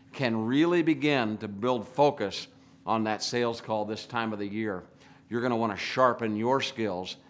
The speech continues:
and watch that program again in terms of really setting great agendas on sales calls. The other thing we can do is create more interest. And how do we do that is, is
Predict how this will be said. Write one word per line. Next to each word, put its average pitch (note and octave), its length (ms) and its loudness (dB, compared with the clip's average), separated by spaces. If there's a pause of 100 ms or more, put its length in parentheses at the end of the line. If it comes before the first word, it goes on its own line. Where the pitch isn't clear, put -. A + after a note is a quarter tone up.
(140)
and F#2 180 -8
watch A#2 300 2
that - 400 -4
program A#2 480 0
again G#2 420 -2
in F#2+ 80 -8
terms G#2 380 -4
of F#2+ 160 -8
really A#2+ 260 0
setting A2 460 -4
great G#2+ 220 -2
agendas G#2 680 -4 (440)
on G#2+ 220 2
sales C3 380 0
calls. F#2 420 -4 (680)
The B2 100 2
other F3+ 160 6
thing C#3+ 220 2
we C#3+ 80 4
can B2 240 0
do D3+ 240 6
is A#2+ 120 2
create C#3 360 2
more C#3 260 4
interest. D#3 480 -2 (520)
And D#2+ 100 -14
how A#2+ 160 4
do D#3 100 6
we C#3+ 160 2
do D3 380 8
that A#2 500 4 (340)
is, B2 240 2
is A2+ 380 -4